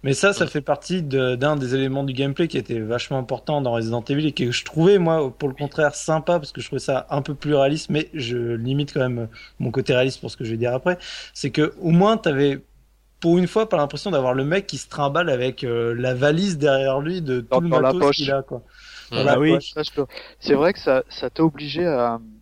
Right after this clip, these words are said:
Speaker 1: Et
Speaker 3: à
Speaker 1: donc,
Speaker 3: peut-être, euh, presque avoir un, pas un côté R P G, mais un, genre, euh,
Speaker 4: Bah,
Speaker 3: euh,
Speaker 4: faire attention,
Speaker 3: bien,
Speaker 4: stratégie,
Speaker 3: bien
Speaker 4: quoi.
Speaker 3: faire attention, si tu, si tu vides ton chargeur, eh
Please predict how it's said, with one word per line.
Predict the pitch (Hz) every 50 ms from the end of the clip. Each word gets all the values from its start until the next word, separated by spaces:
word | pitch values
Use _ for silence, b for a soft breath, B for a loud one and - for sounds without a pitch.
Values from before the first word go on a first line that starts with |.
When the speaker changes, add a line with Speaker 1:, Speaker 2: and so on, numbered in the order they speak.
| _ _ _ _ _ _ _ _ _ _ _ _ _ _ _ _ _ _ _ -
Speaker 1:
Et | 143
Speaker 3:
à | 143
Speaker 1:
donc, | 143 185 220 - -
Speaker 3:
peut-être, | - 170 165 - _ _ _ _ _ - 113
euh, | - - 123 123 -
presque | - - 180 175 - -
avoir | 147 139 139 156 147
un, | 131 120 117 - _ -
pas | 135 135
un | 135
côté | - - 151 - - 151 147
R | 147 147 -
P | - 170 165
G, | 151 175 190 185 165
mais | 135 120
un, | 120 120 B B B B B B
genre, | - - 123 143 147 139 131
euh, | 113 113 110 110 110 107 107 107 107 104 - _ b b b b - -
Speaker 4:
Bah, | 107 107 107 107
Speaker 3:
euh, | 113 113 110 107
Speaker 4:
faire | 104 - - 110
attention, | 107 104 - 120 113 - 165 185
Speaker 3:
bien, | 156 156 160
Speaker 4:
stratégie, | 160 156 147 - 117 120
Speaker 3:
bien | 156 165 160
Speaker 4:
quoi. | -
Speaker 3:
faire | 175 156 147
attention, | 151 - 160 151 143 - - 156 156 160 160 165
si | 156 - - -
tu, | - - 127 123
si | 117 - - 131
tu | - - 135
vides | 127 143 - -
ton | - 135
chargeur, | - - 143 131 123 127 143 143
eh | 135